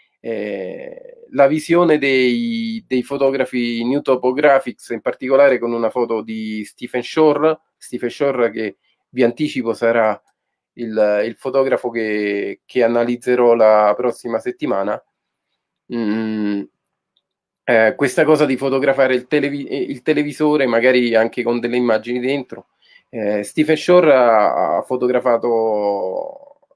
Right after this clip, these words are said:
eh, un televisore dentro una stanza di albergo e, e comunque, ehm, Lee Friedlander, eh, l'aveva spinta un po', eh, più avanti la cosa, no? Nel senso di fotografare anche il contenuto dentro de-,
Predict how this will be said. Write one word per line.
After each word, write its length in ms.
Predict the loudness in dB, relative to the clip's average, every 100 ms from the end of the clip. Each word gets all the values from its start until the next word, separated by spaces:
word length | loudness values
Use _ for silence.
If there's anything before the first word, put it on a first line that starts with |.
| _
eh, 380 | -8 -6 -4 -6
un 240 | -4 -4
televisore 680 | -2 -2 -2 -4 -2 0 2
dentro 320 | 0 0 -2
una 140 | 0
stanza 840 | 0 0 2 2 0 0 2 4 2
di 80 | 2
albergo 640 | 0 2 2 2 -4 -10 _ _ -20 -20 _
e, 920 | -4 -2 0 0 0 -2 -4 -6 -10
e 180 | -6 -6
comunque, 1040 | -2 2 4 2 2 4 8 8 6 4 2
ehm, 600 | 2 2 2 -2 -6 -10
Lee 180 | -4 -2
Friedlander, 720 | 0 0 2 2 2 2 2
eh, 480 | 4 4 4 2 0 -4 -6 -10
l'aveva 380 | -4 -2 0 0
spinta 360 | -2 -4 -6 -4
un 120 | -6
po', 500 | 0 4 4 4 0 _ _ _
eh, 240 | -6 -4 -2
più 160 | 2
avanti 460 | 4 4 2 -2 -2
la 140 | -2
cosa, 340 | -2 -6 -6 -6
no? 180 | -4
Nel 220 | -4 -6 -6
senso 320 | -8 -6 -8
di 240 | -6 -6
fotografare 580 | -2 -2 -2 0 2 4
anche 220 | 2 -2
il 120 | -10
contenuto 540 | -8 -8 -8 -8 -6 -6
dentro 380 | -6 -8 -8 -8
de-, 840 | -6 -6 -6 -8 -10 -18 -20 -20